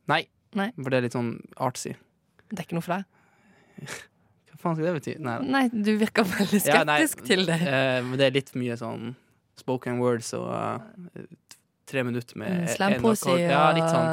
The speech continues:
Speaker 2: og Fredrik Høyer-vibes.
Speaker 1: Det er litt sånn.
Speaker 2: Ja.
Speaker 1: Eh, men vet du hvem som <laughs> definitivt ikke er <laughs> sånn slampoetry og sånn?
Speaker 2: <laughs>
Speaker 1: Det er your boy Justin Bieber.
Speaker 2: Ja.
Speaker 1: Du er glad i Justin Bieber?
Speaker 2: Nei.
Speaker 1: Du var sikkert, du var sikkert glad i Justin Bieber.
Speaker 2: Nei, jeg,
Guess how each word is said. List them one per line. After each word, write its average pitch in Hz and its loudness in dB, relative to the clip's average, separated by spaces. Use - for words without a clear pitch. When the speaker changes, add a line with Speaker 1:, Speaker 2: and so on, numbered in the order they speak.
Speaker 2:
og 165 -4
Fredrik 165 -4
Høyer-vibes. 185 -4
Speaker 1:
Det 196 -2
er 226 2
litt 165 -2
sånn. 123 2
Speaker 2:
Ja. 214 -2
Speaker 1:
Eh, 123 -4
men 135 2
vet 156 4
du 156 -4
hvem 147 2
som 151 2
<laughs> - -4
definitivt 156 4
ikke 151 6
er 190 8
<laughs> - 2
sånn 165 -8
slampoetry 180 -2
og 143 -4
sånn? 139 -2
Speaker 2:
<laughs> 233 0
Speaker 1:
Det 131 2
er 127 4
your 123 6
boy 139 4
Justin 139 2
Bieber. 143 4
Speaker 2:
Ja. 180 -2
Speaker 1:
Du 151 0
er 135 0
glad 156 6
i 120 -4
Justin 131 -4
Bieber? 123 0
Speaker 2:
Nei. 165 2
Speaker 1:
Du 156 2
var 165 6
sikkert, 131 -4
du 160 0
var 175 4
sikkert 120 -2
glad 120 2
i 120 -4
Justin 123 -6
Bieber. 190 4
Speaker 2:
Nei, 190 4
jeg, 175 2